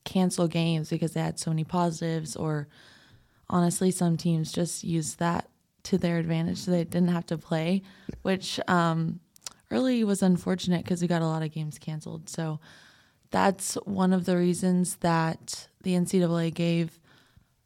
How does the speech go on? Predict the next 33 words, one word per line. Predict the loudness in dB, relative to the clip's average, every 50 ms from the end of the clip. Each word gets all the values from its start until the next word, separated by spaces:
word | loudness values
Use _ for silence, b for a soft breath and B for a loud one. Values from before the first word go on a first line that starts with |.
| _ _ 0 4
every, | 4 4 6 4 4 4 4 4 2 0 -4 -8 _ _ _ _ -2 2
last | 4 4 4 4 6 6
year | 6
was | 6 4
kind | 4 2 4 4 4
of |
a | 4 4
wash. | 4 4 4 2 2 0 -2 -4 -2 0
I | 2
mean, | 4 4 4
it | 2 2
wasn't | 0 0 0 2 2 0 0 0
because | -2 -2 -2 -4 -4 -4
obviously | -4 -6 -6 -6 -6 -6 -6 -6 -4
we | -4 -6 -6
still | -6 -4 -2 -2 -2 -2 -4 -6 -12 -20 -20 _ _ _ _ _ _ _ _ _ _ _ -2
did | 0 2 2
a | 2
lot | 2 2 0 0
with | 0 -2 -2
last | 0 -2 -2 -2 -4 -2 0
year, | 0 2 2 2
but | 2 2 2 2 2 2 0 -4 -10 _ -20 _ _ _ _ _ _ _ _ _ 4
they | 6 6 6 6 6
decided | 4 2 2 2 2 4 4 4 2 0 0
to | 0 -2 0
give | 0 0 -2 -2 -2 -4 -4
people | -2 -2 0 0 0 0
another | 0 0 0 0 0 -2
opportunity | -2 -4 -6 -6 -6 -4 -4 -2 -2 -2 -2 -4 -4 -8 -8
to | -6 -2 -2 0 0 -2 -4 -6 -10 -14 -20 _ _ _ _ _ _ _ -10
kind | -6 -2 -2 -2 -2
of | -2 -4 -8 -10 -14 _